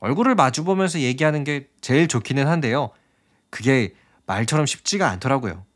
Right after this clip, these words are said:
그래서 저는 전화를 좀 자주 하는 버릇이 생겼습니다. 아침에 출근하면서 한 이십 분 정도 전화를 하고요. 또 퇴근할 때 한 십 분, 그리고 집에 와서 이삼십 분, 그리고 마지막으로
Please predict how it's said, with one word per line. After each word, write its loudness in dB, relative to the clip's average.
그래서 -2
저는 2
전화를 0
좀 -4
자주 0
하는 2
버릇이 -4
생겼습니다. -4
아침에 0
출근하면서 2
한 -6
이십 -6
분 0
정도 0
전화를 -4
하고요. -2
또 -2
퇴근할 2
때 2
한 4
십 -6
분, -2
그리고 -2
집에 2
와서 6
이삼십 -2
분, -16
그리고 -16
마지막으로 0